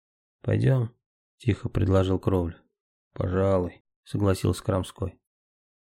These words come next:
Откланившись, они направились ночевать в одну из отведённых дивизиона под постой изб. Ранним утром, умытым росой, Кровлев вышел на крыльцо.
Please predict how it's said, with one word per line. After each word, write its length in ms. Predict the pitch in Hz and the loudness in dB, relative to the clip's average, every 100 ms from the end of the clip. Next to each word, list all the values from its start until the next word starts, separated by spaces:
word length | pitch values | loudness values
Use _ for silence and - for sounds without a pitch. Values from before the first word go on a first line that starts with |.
| _ | _
Откланившись, 840 | 95 - - 110 113 101 - - | -6 -2 2 4 4 2 -2 -4
они 180 | 98 104 | 0 2
направились 600 | 101 95 113 110 101 95 | 2 2 4 6 6 2
ночевать 480 | 101 92 104 107 101 | 0 2 4 2 2
в 60 | 98 | 2
одну 240 | 95 104 | 4 4
из 120 | 98 | 2
отведённых 600 | 95 - 98 101 110 98 - | 0 -2 0 4 4 4 2
дивизиона 600 | 95 95 95 117 113 92 | 2 2 4 4 4 2
под 220 | - - | -2 0
постой 560 | 98 - 110 107 104 | 0 2 2 4 4
изб. 240 | 95 - - - _ _ _ _ _ _ _ - | 2 -4 -18 -20 _ _ _ _ _ _ _ 0
Ранним 360 | 135 123 107 | 2 4 6
утром, 420 | 123 123 104 98 - _ _ - | 6 6 2 2 -6 _ _ 0
умытым 380 | 104 120 113 92 | 2 2 2 2
росой, 600 | 95 - 131 120 101 _ _ _ | 0 2 4 4 2 _ _ _
Кровлев 520 | - 127 123 104 - | 2 4 6 4 2
вышел 320 | 104 113 107 | 2 2 2
на 100 | 101 | 0
крыльцо. 600 | - 104 101 - 95 - | 2 0 0 -2 -4 -4